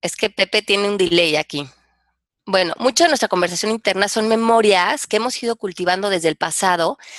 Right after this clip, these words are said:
y que se están repitiendo una y otra vez en nosotros. Pueden ser memorias sociales, memorias de algo que sus papás les dijeron, memorias culturales. Y cuando esta conversación toma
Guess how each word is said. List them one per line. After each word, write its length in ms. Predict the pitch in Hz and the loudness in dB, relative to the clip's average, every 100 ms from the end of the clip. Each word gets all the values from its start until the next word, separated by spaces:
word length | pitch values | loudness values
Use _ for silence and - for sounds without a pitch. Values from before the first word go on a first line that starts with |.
| - - | -20 -10
y 80 | 196 | -4
que 120 | 214 | -2
se 60 | |
están 260 | 214 - 247 | 0 0 2
repitiendo 680 | 285 - 220 - 226 226 226 | 0 -2 -10 0 0 4 2
una 360 | 214 214 214 208 | 2 2 2 2
y 80 | |
otra 260 | 190 - 190 | 0 0 0
vez 200 | 180 175 | 0 -2
en 100 | 185 | -2
nosotros. 680 | 180 170 208 196 - 131 - _ _ - - _ - | -4 -2 -2 -2 -6 -14 -16 _ _ -20 -20 _ -2
Pueden 240 | 226 233 | 0 2
ser 300 | 226 208 202 _ _ | 2 0 -2 _ _
memorias 440 | - 151 156 165 170 | -6 -2 0 0 -2
sociales, 840 | 151 - 208 196 190 180 180 175 | -4 -4 2 2 4 2 2 0
memorias 460 | 170 156 165 165 165 | -4 -4 -2 -2 0
de 60 | |
algo 220 | 160 156 160 | -2 -4 -8
que 80 | |
sus 140 | 160 - | -16 -12
papás 280 | 139 156 147 | -8 -6 -6
les 140 | 147 | -6
dijeron, 720 | 151 - 202 196 196 185 180 | -8 -2 0 2 2 0 0
memorias 520 | 180 165 165 160 160 | -2 -4 -4 -4 -4
culturales. 1120 | - 156 151 170 175 185 185 180 175 180 175 - _ - - - _ _ _ _ | -8 -14 -12 -2 0 2 2 0 0 -2 -8 -16 _ -20 -20 -20 _ _ _ _
Y 120 | 226 | -10
cuando 260 | 202 226 233 | 0 2 2
esta 160 | - - | -2 -2
conversación 1000 | 349 214 175 190 165 - 214 196 208 - _ _ | -2 0 0 -2 -4 -2 2 2 2 -4 _ _
toma 400 | 214 214 214 | 0 2 0